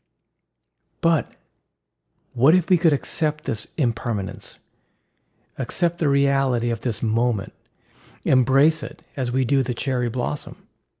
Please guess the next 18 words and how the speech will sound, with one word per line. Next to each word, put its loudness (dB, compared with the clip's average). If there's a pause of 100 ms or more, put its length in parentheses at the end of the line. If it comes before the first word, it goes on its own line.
(880)
Might 2
we 2 (180)
not 0
be 6
a 4
bit 2
more 4
at 0
peace -2
with -6
reality? -2 (1300)
For 0
instance, -4 (840)
a -16
father -2
that -4
has -2
dementia 0